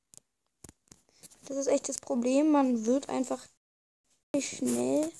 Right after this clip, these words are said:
man wird nicht schnell genug groß genug, um halt jemanden fangen zu können. Man braucht halt einfach ewig, um groß genug zu werden.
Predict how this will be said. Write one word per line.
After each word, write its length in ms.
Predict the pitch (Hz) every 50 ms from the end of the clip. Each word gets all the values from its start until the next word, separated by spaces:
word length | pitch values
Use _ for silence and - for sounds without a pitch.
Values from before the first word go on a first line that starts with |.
| - - - - _ _ - _ _ _ _ _ _ _
man 220 | - 240 247 240 240
wird 100 | 269 -
nicht 160 | 277 254 -
schnell 240 | - - - - -
genug 240 | 285 277 262 -
groß 240 | - - 277 285 302 - -
genug, 420 | - - - 269 277 294 - -
um 220 | 269 262 254 254 254
halt 160 | 254 - -
jemanden 480 | 262 262 262 269 262 262 262 262 262 262 - - _ _ _ _ _ _ _ _ _ _ -
fangen 400 | - - 262 254 262 269 254 -
zu 160 | - - 233
können. 360 | - - - 233 220 220 220 220 - _ _ _ _ _ _ _ _ _ _ _ - _ _ _ _ - - _ _ - - - - - - -
Man 80 | 233
braucht 280 | - - - 247 - -
halt 140 | 240 240 233
einfach 320 | 233 226 220 220 226 226
ewig, 460 | 240 240 233 240 226 214 214 208 -
um 160 | 220 214 214 208
groß 300 | - - 226 226 - -
genug 320 | - 226 226 226 220 -
zu 180 | - 220 220 208
werden. 360 | 208 208 208 208 220 233